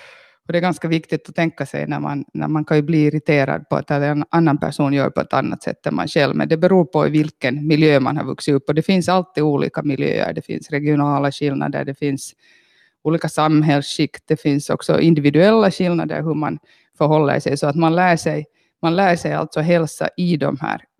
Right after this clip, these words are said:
kontexterna, hur man gör ofta på samma sätt som andra personer gör. Och sen om man, i synnerhet om man då har bott utomlands, så kanske man också lär sig nya mönster för hälsan då. Och så kommer det då in nya mönster i ett land. Så att i Finland kan man säkert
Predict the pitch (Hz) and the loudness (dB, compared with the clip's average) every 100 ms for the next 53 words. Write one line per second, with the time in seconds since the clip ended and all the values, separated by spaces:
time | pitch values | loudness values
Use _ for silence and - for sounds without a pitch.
0 | - 151 - 143 127 - - - 143 151 | -12 -10 -6 -6 -6 -12 -10 -8 -6 -4
1 | 151 147 76 156 - - - 147 139 - | -2 -2 -2 -6 -10 -14 -10 -8 -6 -6
2 | - - - - - - - - - 55 | -10 -12 -10 -10 -8 -12 -14 -12 -10 -8
3 | 53 55 - - - 160 185 190 170 156 | -6 -6 -8 -10 -8 -2 0 0 0 -4
4 | - - - - 254 233 165 160 156 156 | -8 -14 -8 0 2 2 0 0 2 2
5 | 143 190 - 151 143 - - - - - | 2 0 2 -2 0 0 -2 -4 -6 -8
6 | - - _ _ - - - 147 156 147 | -14 -20 _ _ -16 -10 -8 -6 -6 -6
7 | 139 156 147 139 151 147 139 139 - _ | -8 -6 -6 -6 -6 -4 -4 -6 -10 _
8 | _ _ _ 175 160 - - 147 131 98 | _ _ _ 0 0 0 -4 -6 -6 -6
9 | 107 - - - - - _ - 185 240 | -8 -8 -8 -6 -8 -8 _ -6 -2 2
10 | 247 240 233 220 254 247 151 139 95 82 | 2 4 4 4 6 6 6 2 0 -2
11 | 90 92 - 80 _ _ _ _ _ _ | -4 -6 -6 -6 _ _ _ _ _ _
12 | 156 - 147 151 139 139 147 156 156 185 | -6 -4 -4 0 0 0 -4 -2 0 2
13 | 165 160 160 151 175 165 160 _ | 2 0 -2 0 0 -2 -8 _